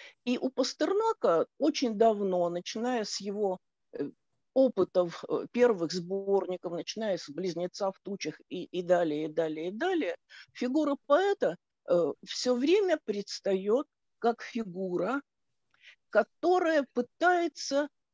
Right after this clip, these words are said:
принадлежать жизни. Поэт для него — это не столько теург, демиург и бурный гений, вернее, совсем не теург, не демиург и не бурный гений. Поэт — это состояние,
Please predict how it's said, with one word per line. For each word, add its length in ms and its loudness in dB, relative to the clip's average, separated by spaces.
принадлежать 1080 0
жизни. 640 -2
Поэт 380 2
для 200 -2
него — 480 -2
это 340 0
не 160 0
столько 580 -2
теург, 520 -2
демиург 800 -2
и 100 -2
бурный 420 -2
гений, 560 0
вернее, 340 -2
совсем 680 -2
не 120 -4
теург, 420 -4
не 140 -4
демиург 460 -4
и 60 -4
не 120 -2
бурный 420 -6
гений. 340 -10
Поэт — 380 4
это 260 4
состояние, 1200 -2